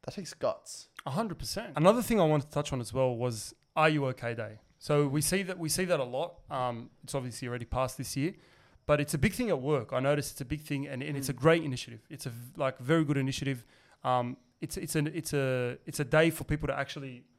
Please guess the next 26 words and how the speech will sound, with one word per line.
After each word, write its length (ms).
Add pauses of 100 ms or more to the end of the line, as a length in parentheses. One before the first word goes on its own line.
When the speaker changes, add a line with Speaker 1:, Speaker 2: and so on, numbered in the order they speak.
(200)
Speaker 2:
look 160
at 100
the 60
Speaker 1:
Mm. 60
Speaker 2:
person 240
next 200
to 60
you 120
at 60
work 360 (100)
who 60
you 140
think 360
is 160
all 380
smiles 500
and 80
everything, 360
and 120
they 60
have 140
this 120
facade 380
on 100
the 80
outside. 320